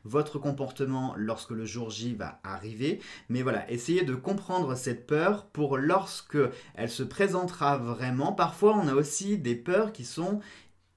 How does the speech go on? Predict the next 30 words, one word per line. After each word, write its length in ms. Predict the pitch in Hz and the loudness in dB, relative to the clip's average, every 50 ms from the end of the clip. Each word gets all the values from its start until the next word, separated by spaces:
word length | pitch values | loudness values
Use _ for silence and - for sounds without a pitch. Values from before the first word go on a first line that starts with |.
| _ | _
irrationnelles 1000 | 165 180 190 196 202 202 202 - - 160 151 151 156 170 185 214 233 226 - - - | 0 2 4 4 2 2 2 0 0 2 2 2 4 4 4 4 4 4 0 0 2
et, 280 | 139 151 160 175 175 175 - | 2 4 4 4 2 0 -2
euh, 600 | 135 127 123 120 120 120 117 113 110 107 107 104 104 - | -2 -2 0 0 0 0 0 0 -2 -2 -2 -2 -2 -2
complètement 400 | 160 165 196 185 196 196 202 202 | -2 0 0 -2 0 0 0 0
injustifiées. 800 | 190 170 143 147 156 147 - - 160 151 - - 131 117 117 - - - - - - - - | 2 2 0 0 -2 -2 -4 -6 -6 -6 -4 -2 -2 -2 -2 -2 -8 -16 -18 -18 -18 -16 -6
Et 140 | - 131 143 | -2 -2 0
ces 200 | 143 - 160 160 | 2 4 2 2
peurs-là, 640 | - - 208 208 208 170 160 170 185 220 226 - - | 6 8 8 8 8 6 6 6 6 6 4 2 0
elles 120 | 123 131 135 | 0 -2 -2
nous 140 | 135 131 165 | -2 -2 -2
handicapent 460 | 175 170 160 156 - 196 202 202 - | -2 -2 0 2 4 2 2 2 0
complètement. 540 | 202 202 202 - 180 175 175 147 127 120 117 | -2 -2 0 0 -2 -2 -2 -2 -2 -2 -2
C'est-à-dire, 420 | 117 - 131 151 180 190 180 147 | -4 -4 -2 2 2 2 2 2
je 120 | 113 120 | -2 -4
vais 60 | 127 131 | -4 -4
vous 60 | 131 | -4
prendre 400 | - 170 165 143 123 117 110 113 | -4 -4 -2 0 0 -2 -2 -2
un, 100 | 123 117 - | -4 -6 -6
un 140 | 113 117 135 | -6 -6 -4
autre 160 | 143 143 147 | -4 -4 -6
exemple 260 | 123 117 113 107 104 | -6 -4 -4 -4 -6
très 280 | - - - - 147 139 | -6 -10 -6 -6 -6 -4
concret. 520 | - 117 110 107 - 147 165 214 - - - _ _ - _ _ _ _ _ _ - - | -4 -6 -8 -6 -4 -4 -4 -4 -6 -10 -18 _ _ -20 _ _ _ _ _ _ -10 -6
Imaginons 520 | 127 131 147 160 143 139 156 156 165 185 202 | -4 -2 0 0 0 0 0 0 0 0 0
que 80 | - | -2
vous 140 | 131 120 120 | -2 -2 -2
soyez 300 | 117 135 135 147 165 170 | -2 0 2 2 2 2
phobique 520 | 170 - - 151 147 123 127 151 - 117 | 0 -2 0 0 0 0 -2 -6 -8 -8
du 200 | 107 110 143 156 | -8 -6 -6 -8
covid. 440 | - - - - 98 - 101 87 85 | -8 -8 -4 -2 -2 -2 -2 -6 -12